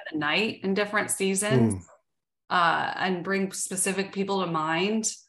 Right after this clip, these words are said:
Speaker 2: Yeah.
Speaker 1: And I will just get up and start just praying or communicating with them. So I would say that those are primarily how, how I see it. But I was actually,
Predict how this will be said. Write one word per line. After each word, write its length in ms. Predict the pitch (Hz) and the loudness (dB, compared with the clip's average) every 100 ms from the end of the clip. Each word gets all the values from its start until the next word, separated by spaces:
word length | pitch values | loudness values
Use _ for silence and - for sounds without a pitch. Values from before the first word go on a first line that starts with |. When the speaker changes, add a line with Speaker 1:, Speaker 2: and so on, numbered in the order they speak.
| - | 0
Speaker 2:
Yeah. 180 | 117 104 | 2 2
Speaker 1:
And 400 | - - 165 165 | -6 -8 -4 -2
I 100 | 175 | -2
will 120 | 175 | -2
just 340 | 170 151 - | -4 -6 -6
get 160 | 160 156 | -2 0
up 300 | 156 190 175 | 2 0 0
and 180 | 147 147 | -4 -2
start 460 | - 160 151 - - - | 0 0 0 -6 -14 -6
just 420 | 170 - - - - | -4 -4 -6 -14 -14
praying 340 | - 160 156 180 | -4 0 0 0
or 80 | 151 | -2
communicating 1000 | - 160 160 175 185 175 175 202 208 - - - - _ | -4 -4 0 0 -2 -2 0 -2 -4 -8 -20 -20 -20 _
with 240 | 165 170 | -8 -4
them. 160 | 196 202 | -2 0
So 160 | 202 | 2
I 160 | 185 220 | 4 4
would 160 | 285 - | 2 4
say 140 | 254 | 4
that 160 | 208 - | 4 0
those 260 | 190 202 | -4 -2
are 300 | 196 175 151 - | -2 -4 -6 -6
primarily 720 | - 202 190 165 170 185 170 170 | -2 2 2 2 2 0 -2 -4
how, 640 | - 170 160 156 160 - _ _ _ _ _ _ _ - | 0 2 4 2 -4 -12 _ _ _ _ _ _ _ -4
how 160 | 185 | -2
I 80 | 185 | 0
see 220 | 165 208 175 | 0 0 0
it. 80 | |
But 100 | 165 | 0
I 100 | 170 | 0
was 140 | 175 165 | 0 0
actually, 580 | 180 220 214 185 170 | -2 -2 -4 -4 -4